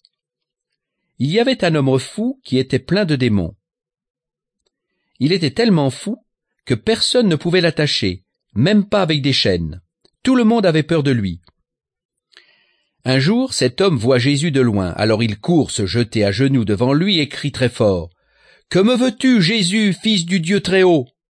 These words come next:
Jésus reconnaît les démons qui se trouvent dans cet homme. Il leur dit de sortir de cet homme, et les démons lui ont obéi. Alors, l'homme cessa de hurler et de se blesser.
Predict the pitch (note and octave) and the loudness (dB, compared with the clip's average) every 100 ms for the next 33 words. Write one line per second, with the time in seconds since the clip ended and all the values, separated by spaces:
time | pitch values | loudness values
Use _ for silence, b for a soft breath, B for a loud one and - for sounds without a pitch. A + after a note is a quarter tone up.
0 | _ _ _ _ _ _ _ _ _ - | _ _ _ _ _ _ _ _ _ -16
1 | E2+ A2 A2+ D3+ G2 - G2+ B2+ F#2+ F2+ | -8 -4 -2 -2 -4 -4 -2 0 -2 -2
2 | G2+ A#2 E3 E3 - - G#2+ - D3+ A#2+ | 0 0 0 -4 -6 -6 -6 -4 -6 -2
3 | G#2+ G2+ G#2 - F2+ D2+ E2+ _ _ _ | -4 -4 -6 -4 -6 -6 -12 _ _ _
4 | _ _ _ - A2+ A#2+ C3 A#2 D3+ G2+ | _ _ _ -2 0 2 0 -2 -2 -2
5 | - G3+ - F#3+ D3+ C3 - G#2 D#3 F3+ | -2 -4 -4 -4 -2 -2 -2 0 0 2
6 | G3+ A#3 _ _ A#2 G#2 F#2+ F#2+ G2 A2+ | -2 -6 _ _ -4 -2 0 0 0 -2
7 | G2+ F2+ - F2+ F2+ F2 E2 _ _ _ | -2 -6 -6 -6 -6 -8 -12 _ _ _
8 | _ _ _ _ _ _ _ _ _ _ | _ _ _ _ _ _ _ _ _ _
9 | _ _ _ _ _ - A2+ B2 D3 F3+ | _ _ _ _ _ -6 0 2 2 -2
10 | F#3 _ _ _ _ - A2+ D3 A2 - | -8 _ _ _ _ -2 2 4 2 0
11 | C#3+ - C#3+ G#2 G#2+ A#2 G#2+ A#2 C#3+ G#2 | -2 0 -2 0 0 0 0 0 0 -2
12 | G2 G#2+ F2 G2 - F2 D#2 | -2 -4 -4 -6 -6 -8 -10